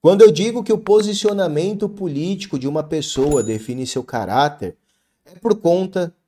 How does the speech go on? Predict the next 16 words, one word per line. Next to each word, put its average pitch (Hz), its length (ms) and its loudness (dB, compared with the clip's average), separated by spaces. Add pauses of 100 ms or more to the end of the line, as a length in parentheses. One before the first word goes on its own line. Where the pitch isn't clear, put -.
de 120 140 -10
situações 147 720 -6
como 147 500 -4
essas 127 460 -6
que - 100 -8
eu 120 80 -2
vou 113 120 -6
trazer 107 420 -4
pra 107 160 -6
vocês 104 400 -6
na 107 80 -8
sequência. - 680 -12 (480)
Ontem 160 380 2
tivemos 120 840 -6 (280)
a 113 120 -6
morte 123 760 -4